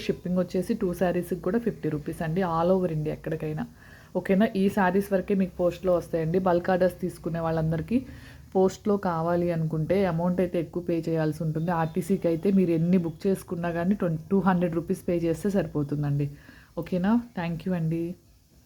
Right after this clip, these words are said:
ఒకసారి బల్క్ ఆర్డర్స్ ఇది కూడా చూపిస్తాను. మీరు ఎన్ని కావాలో అన్ని బుక్ చేసుకోవచ్చండి. ఇదిగోండి, బల్క్ ఆర్డర్ స్టాక్ అయితే ఫుల్గా ఉందండి. అంటే దీంట్లో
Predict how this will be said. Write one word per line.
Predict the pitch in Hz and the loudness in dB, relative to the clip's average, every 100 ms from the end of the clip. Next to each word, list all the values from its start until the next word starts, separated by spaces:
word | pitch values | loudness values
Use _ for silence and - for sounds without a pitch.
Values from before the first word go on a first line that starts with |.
| _ _ _ _ _ _ _ _ - - - - | _ _ _ _ _ _ _ _ -20 -20 -20 -12
ఒకసారి | 165 190 196 185 | -4 0 2 2
బల్క్ | 170 165 185 | 0 0 0
ఆర్డర్స్ | 180 180 180 | 0 -2 -4
ఇది | 175 | -4
కూడా | 170 175 | -4 -4
చూపిస్తాను. | 170 175 - 165 151 208 - - | -4 -6 -8 -8 -4 -4 -4 -4
మీరు | 175 175 | 0 2
ఎన్ని | 175 180 180 | 2 2 2
కావాలో | 170 180 190 | 2 2 2
అన్ని | 170 | 2
బుక్ | 156 156 | -2 -2
చేసుకోవచ్చండి. | 175 160 - 160 156 156 156 156 - - - - - _ _ _ _ _ - | -4 -4 -6 -6 -6 -6 -6 -8 -14 -20 -20 -20 -20 _ _ _ _ _ -12
ఇదిగోండి, | 180 165 156 156 | -8 -6 -6 0
బల్క్ | 170 170 185 | 0 2 0
ఆర్డర్ | 175 170 - | 0 -2 -4
స్టాక్ | 170 160 160 | -6 -4 -4
అయితే | 160 202 | -4 -4
ఫుల్గా | 190 170 175 185 190 170 | 0 2 4 4 2 0
ఉందండి. | 160 151 151 - _ _ _ _ _ _ _ _ _ _ _ _ _ _ _ _ _ _ 180 | -4 -6 -8 -12 _ _ _ _ _ _ _ _ _ _ _ _ _ _ _ _ _ _ -8
అంటే | 170 196 175 | -4 -2 2
దీంట్లో | 190 190 220 269 | 2 2 2 0